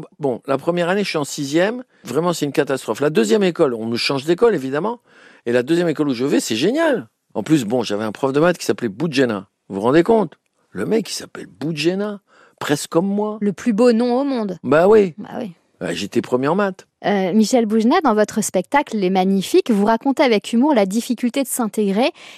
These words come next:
Speaker 2: Il y a, euh, l'accent, un trouble d'élocution aussi quand vous êtes, euh, plus jeune.
Speaker 1: Ouais.
Speaker 2: Vous parlez comme ça ?
Speaker 1: Comme ça. Dans les dents, là, j'ai encore la place pour le faire.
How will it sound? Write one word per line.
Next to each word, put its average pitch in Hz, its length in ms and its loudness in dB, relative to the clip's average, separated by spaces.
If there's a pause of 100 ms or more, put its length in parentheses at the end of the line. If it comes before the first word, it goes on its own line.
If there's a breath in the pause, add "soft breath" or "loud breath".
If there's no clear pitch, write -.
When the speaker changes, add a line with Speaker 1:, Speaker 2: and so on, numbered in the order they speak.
(160 loud breath)
Speaker 2:
Il 196 80 -6
y 247 80 2
a, 247 220 4
euh, 190 140 -2 (100)
l'accent, 247 540 0 (300)
un 240 120 -2
trouble 277 420 0
d'élocution 247 800 0
aussi 214 400 -6
quand 202 140 -6
vous 190 200 -6
êtes, 185 220 -6
euh, 185 340 -6
plus 202 200 -4
jeune. 190 340 -2 (340)
Speaker 1:
Ouais. 151 200 2 (180)
Speaker 2:
Vous 208 80 -2
parlez 202 260 2
comme 220 140 0
ça ? 330 240 -2
Speaker 1:
Comme 127 160 0
ça. - 180 -2 (440)
Dans 104 120 -2
les 113 120 0
dents, 135 200 2
là, 160 220 0 (160)
j'ai 110 100 -6
encore 123 220 0
la 123 80 0
place 139 180 -2
pour 113 140 -6
le 104 60 -2
faire. 101 220 -8